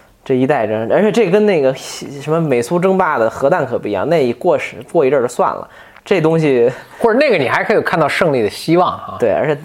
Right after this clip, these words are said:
Speaker 1: 而且是人类内部的事儿嘛。
Speaker 2: 对。
Speaker 1: 对吧？
Speaker 2: <laughs> 阶级内，
Speaker 1: <laughs> 对，还
Speaker 2: 内部矛盾。
Speaker 1: 内部矛盾，对，
Speaker 2: 嗯，嗯。
Speaker 1: 你俩总统商量商量还是有的聊，
Speaker 2: 嗯。
Speaker 1: 对吧？
Speaker 2: 嗯，嗯。
Speaker 1: 呃，这，这个你造出来，你可就控制不了它了。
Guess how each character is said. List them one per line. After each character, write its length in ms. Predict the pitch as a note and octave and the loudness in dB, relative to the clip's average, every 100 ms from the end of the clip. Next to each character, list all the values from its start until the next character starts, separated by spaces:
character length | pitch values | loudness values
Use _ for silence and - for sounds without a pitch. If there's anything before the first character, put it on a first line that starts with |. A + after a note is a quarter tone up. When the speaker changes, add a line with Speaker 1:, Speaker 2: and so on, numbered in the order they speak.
| - | -2
Speaker 1:
而 100 | E3+ | 2
且 80 | G#3+ | 2
是 120 | F#3+ | 2
人 120 | D#3 | 2
类 100 | A3 | 2
内 180 | A3+ D4+ | 2 2
部 100 | F#3 | 2
的 60 | C3 | 0
事 140 | - | -2
儿 80 | G#2+ | -4
嘛。 120 | D#2+ - - _ - _ _ _ | -4 -12 -20 _ -20 _ _ _
Speaker 2:
对。 100 | D3 C3+ - | 0 2 2
Speaker 1:
对 100 | G3+ | 2
吧？ 260 | F#3+ F#3+ - | 2 2 2
Speaker 2:
<laughs> 40 | |
阶 140 | F#3+ | 2
级 80 | A3+ | 2
内， 220 | A#3 A3 - - | 2 0 -2 -12
Speaker 1:
<laughs> 120 | - | -2
对， 80 | G3+ | 0
还 260 | - G#3 | 2 2
Speaker 2:
内 180 | B3 B3 | 2 2
部 80 | F#3+ | 2
矛 180 | F3+ D#3 | 2 2
盾。 240 | E3+ - | 0 2
Speaker 1:
内 120 | C#4 | 0
部 80 | A#3 | 0
矛 160 | D3+ B2 | 2 0
盾， 120 | C3 | 0
对， 80 | B2+ | 0
Speaker 2:
嗯， 220 | A#2+ B2 | 0 0
嗯。 160 | D3 A#2 | 0 0
Speaker 1:
你 40 | |
俩 160 | C#3 B2 | 0 -2
总 180 | E3 A#3 | -2 -2
统 160 | A#2 | -2
商 160 | - A3+ | -2 -2
量 120 | E3 | 0
商 100 | C3+ | -2
量 120 | A#2 | -2
还 100 | A#2+ | -2
是 80 | D#3 | -2
有 180 | B2+ A#2+ | 0 0
的 60 | G#2+ | 0
聊， 220 | E2+ D3+ | 0 2
Speaker 2:
嗯。 20 | |
Speaker 1:
对 100 | E3+ | 2
吧？ 80 | B2 | 0
Speaker 2:
嗯， 220 | B2 A2+ | 0 -2
嗯。 260 | G#2 G2+ G2+ | -2 -4 -8
Speaker 1:
呃， 60 | - B1+ F#2+ - - | -12 -14 -12 -14 -8
这， 140 | - - - | -8 -8 -12
这 200 | C3+ B3+ | 0 2
个 100 | F#3 | 4
你 120 | C#3 A2+ | 2 0
造 240 | E3+ C3 | 0 0
出 60 | A#2+ | 2
来， 140 | A2 | 0
你 120 | A2+ | 0
可 100 | C3+ | 0
就 80 | A#2 | 0
控 220 | A#2+ F3+ | 0 -2
制 60 | B2 | -2
不 60 | |
了 120 | - - | -4 -6
它 80 | |
了。 60 | - | -8